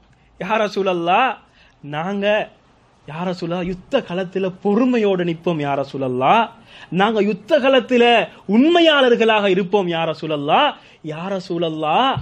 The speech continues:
நீங்க எங்களை யுத்தத்துக்காக வேண்டி கொண்டு போய் இந்த களத்துல இறக்குங்க, அல்லாஹ் உங்களுக்கு என்னத்தை காட்டுவான் தெரியுமா? உங்களுடைய இரண்டு கண்களும் குளிர்ச்சி அடைகின்ற காட்சியை எங்களிடத்திலிருந்து நீங்கள்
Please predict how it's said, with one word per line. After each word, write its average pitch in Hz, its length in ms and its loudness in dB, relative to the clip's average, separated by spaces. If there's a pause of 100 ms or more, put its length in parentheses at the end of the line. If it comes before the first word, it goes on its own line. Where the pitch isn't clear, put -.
(520)
நீங்க 240 400 2
எங்களை 226 380 4
யுத்தத்துக்காக 262 600 0
வேண்டி 254 180 2
கொண்டு 254 200 0
போய் 262 100 4
இந்த 247 100 -2
களத்துல 247 380 2
இறக்குங்க, 294 460 2 (1300)
அல்லாஹ் 196 580 0 (240)
உங்களுக்கு 196 500 -2
என்னத்தை 247 280 0
காட்டுவான் 214 460 -2
தெரியுமா? 180 440 0 (400)
உங்களுடைய 233 640 2
இரண்டு 254 500 0 (140)
கண்களும் 240 640 0
குளிர்ச்சி 262 440 -2
அடைகின்ற 233 440 0 (160)
காட்சியை 285 760 2 (200)
எங்களிடத்திலிருந்து 285 960 4
நீங்கள் 240 260 0